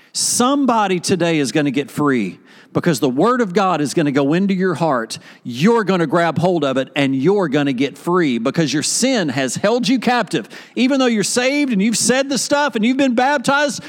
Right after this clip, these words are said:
you're still not free. You're gonna get free today because justification, when you grab hold of what Christ being in you, Christ in you really means, it means you have been justified, made right with God as though you never sinned.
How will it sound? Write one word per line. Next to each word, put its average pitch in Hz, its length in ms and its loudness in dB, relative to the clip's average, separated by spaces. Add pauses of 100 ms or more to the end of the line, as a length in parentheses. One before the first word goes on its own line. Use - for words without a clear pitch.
(120)
you're 262 160 4
still 311 400 2
not 208 280 -2
free. 202 420 0 (1800)
You're 220 180 2
gonna 220 160 2
get 156 200 -2
free 254 440 0
today 220 320 2
because 175 340 0
justification, 208 1040 0
when 147 120 2
you 254 180 2
grab 247 340 0
hold 208 260 0
of 147 120 -2
what 165 200 0
Christ 233 680 -2
being 262 380 2
in 220 280 2
you, 196 380 4 (260)
Christ 254 500 0
in 233 140 2
you 220 220 2
really 208 320 2
means, 185 480 0 (200)
it 277 160 0
means 233 360 2
you 254 140 4
have 208 140 2
been 180 220 0
justified, 170 680 0
made 233 420 0
right 190 560 0
with 190 380 0
God 170 400 0
as 156 240 -2
though 160 140 0
you 131 240 -2
never 135 520 -2
sinned. 113 540 -4